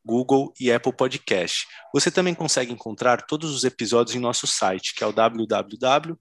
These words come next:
ponto grupo fortaleza serve com v mudo ponto com.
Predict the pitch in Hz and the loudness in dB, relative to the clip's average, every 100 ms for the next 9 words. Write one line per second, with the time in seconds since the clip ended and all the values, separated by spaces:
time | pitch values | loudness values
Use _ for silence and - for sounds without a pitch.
0 | - 117 98 - - _ 113 123 - - | -6 -6 -6 -12 -20 _ -2 -2 -4 -4
1 | 107 - 98 95 92 117 - 127 123 139 | -4 0 0 0 2 2 4 4 4 2
2 | 143 - - 95 113 123 139 151 - 135 | -8 -12 -12 -4 -2 0 -2 -4 -6 -6
3 | 156 - 98 | -4 -4 -4